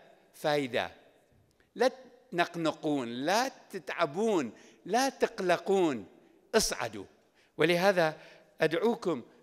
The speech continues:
هاليوم، آه، في بداية هذا الصوم، أن يكون صوم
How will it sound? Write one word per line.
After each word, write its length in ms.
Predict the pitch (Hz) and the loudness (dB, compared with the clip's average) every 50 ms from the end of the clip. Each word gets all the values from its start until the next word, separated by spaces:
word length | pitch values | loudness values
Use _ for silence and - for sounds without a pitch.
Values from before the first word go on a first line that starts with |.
| _ - | _ -8
هاليوم، 500 | 143 147 131 131 139 135 135 160 196 190 - - _ _ _ _ _ - - | -6 -6 -4 -4 -2 -2 -2 -4 -6 -10 -14 -20 _ _ _ _ _ -14 -8
آه، 140 | - 127 123 | -4 -4 -4
في 200 | 123 - 147 131 | -4 -4 -6 -6
بداية 640 | 120 135 127 175 196 208 196 185 - 165 151 151 151 | -6 -2 0 0 2 2 0 -2 -4 -4 -2 -2 0
هذا 160 | 131 127 120 | 0 -2 -4
الصوم، 440 | 120 - - - 135 131 131 139 - - - - - _ - | -4 -6 -4 -2 -2 -2 -2 -4 -8 -14 -20 -20 -20 _ -6
أن 100 | 160 160 | -4 -4
يكون 300 | 170 165 165 - 202 196 | -4 -4 -4 -4 -6 -4
صوم 440 | 170 - - 196 196 196 196 196 190 | -4 -4 -2 0 2 2 0 -2 -4